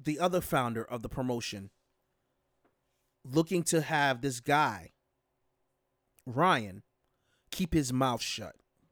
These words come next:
We live in a time where it's not cool to be a whistleblower, but it's cool to be a whistleblower. When I say that,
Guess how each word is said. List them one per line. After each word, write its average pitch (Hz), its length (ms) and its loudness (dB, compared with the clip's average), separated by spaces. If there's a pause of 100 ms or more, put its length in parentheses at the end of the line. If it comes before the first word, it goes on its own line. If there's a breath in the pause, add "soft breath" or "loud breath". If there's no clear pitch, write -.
(1700 soft breath)
We 214 120 4
live 254 160 8
in 185 80 4
a 180 40 4
time 170 420 4
where 139 440 4 (2000)
it's 180 240 2
not 175 220 2
cool 214 260 2
to 190 80 4
be 156 160 4
a 139 100 6
whistleblower, 110 760 -2 (1500)
but 147 180 4
it's 135 160 0
cool 185 300 0
to 151 80 6
be 127 140 2
a 113 80 0
whistleblower. 104 720 -6 (2250 soft breath)
When 160 120 2
I 190 60 6
say 208 240 4
that, 190 220 2